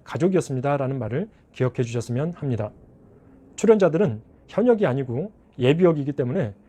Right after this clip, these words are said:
현역에 있는 특수부대 군인들과 비교해서 당연히 모든 면에서 차이가 날 수밖에 없습니다. 전역을 하고 스스로가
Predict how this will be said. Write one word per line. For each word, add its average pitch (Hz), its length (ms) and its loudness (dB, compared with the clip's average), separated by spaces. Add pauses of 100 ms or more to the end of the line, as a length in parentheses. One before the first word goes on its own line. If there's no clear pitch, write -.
(100)
현역에 214 340 2
있는 151 300 -2 (240)
특수부대 214 440 0
군인들과 143 440 0
비교해서 123 480 -4 (260)
당연히 135 400 2 (280)
모든 147 260 2
면에서 156 520 0
차이가 196 280 -2
날 160 140 -2
수밖에 131 340 -8
없습니다. 131 540 -6 (560)
전역을 170 400 2
하고 143 340 -2 (320)
스스로가 208 600 -2